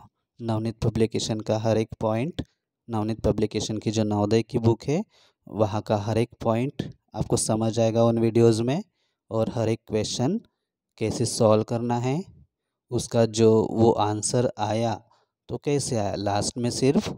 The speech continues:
आंसर है डायरेक्ट, ये ऑप्शन सही है, ये ऑप्शन सही है, लेकिन मैंने उन वीडियोज़ में सॉल्व करके दिखाया है कि उसका वो पर्टिकुलर आन-, आंसर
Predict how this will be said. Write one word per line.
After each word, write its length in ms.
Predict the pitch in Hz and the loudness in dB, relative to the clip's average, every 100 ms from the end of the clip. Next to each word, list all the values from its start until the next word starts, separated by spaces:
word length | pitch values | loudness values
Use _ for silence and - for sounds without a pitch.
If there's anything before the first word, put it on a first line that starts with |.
| - - - | -14 -20 -8
आंसर 400 | - 143 147 147 120 | -2 -2 0 2 2
है 60 | |
डायरेक्ट, 460 | 104 107 107 - - _ _ _ - | 2 0 0 -4 -14 _ _ _ -6
ये 120 | 113 | 0
ऑप्शन 360 | 107 98 123 107 | 0 0 -4 -4
सही 280 | - 104 104 | -4 -6 -6
है, 120 | 104 | -6
ये 180 | 107 107 | -2 -2
ऑप्शन 340 | 104 - 110 | -2 -4 -8
सही 240 | 104 104 98 | -6 -6 -6
है, 220 | 104 - _ _ _ - - | -8 -10 _ _ _ -20 -12
लेकिन 240 | 110 120 | -10 -6
मैंने 240 | 110 110 110 | -4 -2 0
उन 240 | 120 113 | 0 2
वीडियोज़ 460 | 107 101 104 104 101 | 2 2 4 2 2
में 200 | 123 226 _ _ _ - | 2 0 _ _ _ -12
सॉल्व 420 | - - 107 110 | -6 0 2 2
करके 300 | - 113 110 | 0 -4 -2
दिखाया 420 | 120 - 120 117 117 | -2 -2 0 0 0
है 200 | 127 214 - _ _ | -2 -4 -6 _ _
कि 260 | - 120 190 - - _ - | -4 -2 -2 -6 -20 _ -4
उसका 340 | 110 - 113 | -2 0 0
वो 160 | 110 110 - | 2 2 2
पर्टिकुलर 540 | 107 101 - 131 127 | -2 -2 -2 2 2
आन-, 200 | 110 107 - | 0 -4 -6
आंसर 500 | 110 104 98 135 185 | -4 -4 -2 -2 -2